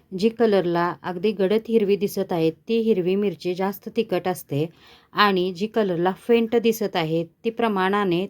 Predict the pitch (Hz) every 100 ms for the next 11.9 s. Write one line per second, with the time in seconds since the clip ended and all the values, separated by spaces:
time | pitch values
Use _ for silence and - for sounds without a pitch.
0 | - 185 - 196 - 196 202 220 214 190
1 | 143 131 135 - - 123 - _ _ _
2 | _ _ _ - 196 170 180 185 202 185
3 | 185 180 170 170 143 135 135 156 - _
4 | 165 170 160 190 202 190 190 170 165 160
5 | 180 - 190 143 135 139 - _ _ _
6 | 170 190 208 214 190 185 208 - 180 170
7 | 156 135 139 147 - 180 185 160 202 208
8 | 208 202 202 196 151 147 165 - - 208
9 | 190 208 185 196 208 202 196 165 170 -
10 | _ _ _ 208 226 - 208 160 165 -
11 | 196 190 185 170 175 175 147 147